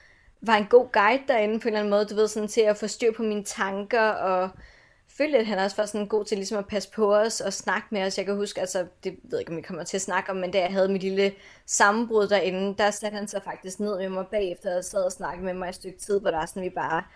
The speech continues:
vi snakkede alle mine tanker og følelser igennem, og det her med, at jeg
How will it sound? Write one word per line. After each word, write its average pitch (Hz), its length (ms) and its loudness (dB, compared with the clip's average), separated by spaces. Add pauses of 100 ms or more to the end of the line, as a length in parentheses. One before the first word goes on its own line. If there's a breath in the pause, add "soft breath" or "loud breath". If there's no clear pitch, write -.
(840 soft breath)
vi 226 60 0
snakkede 214 340 8
alle 214 200 10
mine 240 160 6
tanker 226 360 4
og 226 60 6
følelser 233 400 2
igennem, 214 320 -2
og 214 100 -4
det 220 100 -2
her 208 120 0
med, 202 180 0
at 208 80 0
jeg 196 120 4